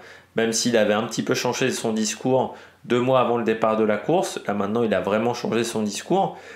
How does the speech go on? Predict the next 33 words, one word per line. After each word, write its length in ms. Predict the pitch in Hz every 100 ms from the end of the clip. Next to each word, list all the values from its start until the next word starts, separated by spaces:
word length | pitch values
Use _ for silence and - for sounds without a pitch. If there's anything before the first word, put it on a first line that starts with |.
| - -
Mais 140 | 127
entre 360 | 135 135 - 127
le 360 | 113 110 120
discours 720 | 160 165 - 165 160 135 - -
et 60 | 131
la 140 | 131
réalité, 680 | 127 117 110 - 156 175 - - _
parfois 340 | - - 170 196
il 80 | 151
y 60 |
a 60 | 123
un 80 | 110
monde 220 | 143 165
et 20 |
il 60 | -
faudra 160 | 110
voir 200 | 113 151
si 100 | -
psychologiquement 840 | 107 - 131 120 107 107 143 165 - - _
il 80 | 107
va 100 | 98
réussir 360 | 101 107 - 139
à 60 |
s'en 140 | 117 117
sortir. 360 | 110 - 170
Et 60 | 220
puis 140 | 214
Vlasov, 560 | 139 131 110 127 143 - - _ _ _ _ _ _ _ _ _ - - -
euh, 1600 | 101 101 104 101 98 101 101 101 101 101 98 98 101 101 98 98 95
pourquoi 300 | 120 - 127
je 80 | 123
mets 120 | 117
Vlasov ? 480 | 110 107 123 202